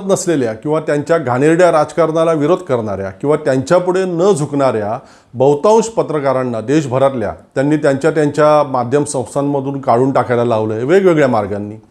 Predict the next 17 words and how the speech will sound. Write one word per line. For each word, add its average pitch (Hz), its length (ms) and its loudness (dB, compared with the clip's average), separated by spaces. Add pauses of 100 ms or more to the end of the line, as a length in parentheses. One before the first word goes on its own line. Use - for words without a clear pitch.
(420)
आणि 185 320 2
काही 190 300 2
स्वाभिमानी 185 480 2
पत्रकारांनी 156 800 0
आपल्याला 160 420 0
आपल्या 160 320 2
संस्थेने 151 480 -4
काढून 156 320 0
टाकण्याच्या 151 460 0
आधीच 170 300 0
स्वाभिमानाने 151 680 2
ह्या 135 140 0
सगळ्या 143 280 -2
परिस्थितीमुळे 147 600 -4
राजीनामा 147 460 2
देऊन 104 220 -4
टाकला. 104 260 -10